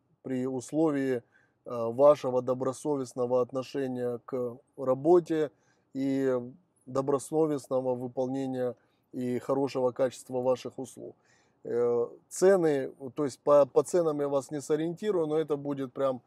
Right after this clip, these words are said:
из всего бьюти-сегмента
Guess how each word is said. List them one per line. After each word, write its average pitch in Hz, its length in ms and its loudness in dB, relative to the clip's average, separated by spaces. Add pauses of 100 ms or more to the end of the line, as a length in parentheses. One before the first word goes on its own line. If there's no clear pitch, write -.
(380)
из - 320 -6 (140)
всего 160 440 -2
бьюти-сегмента 147 1900 -2